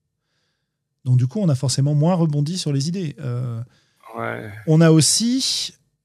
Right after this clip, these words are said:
Speaker 1: une origine d'idées qui est proche les uns des autres. On est aussi sur des éléments qui sont moins inspirants dans le sens où <coughs> on n'est pas sur des,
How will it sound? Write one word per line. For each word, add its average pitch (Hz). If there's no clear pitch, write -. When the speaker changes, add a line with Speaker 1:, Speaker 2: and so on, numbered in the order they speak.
Speaker 1:
une 156
origine 170
d'idées 143
qui 165
est 127
proche 196
les 147
uns 151
des 185
autres. 190
On 160
est 180
aussi 214
sur 165
des 147
éléments 165
qui -
sont 147
moins 165
inspirants 175
dans 175
le 151
sens 202
où 220
<coughs> 240
on 185
n'est 180
pas -
sur 151
des, 147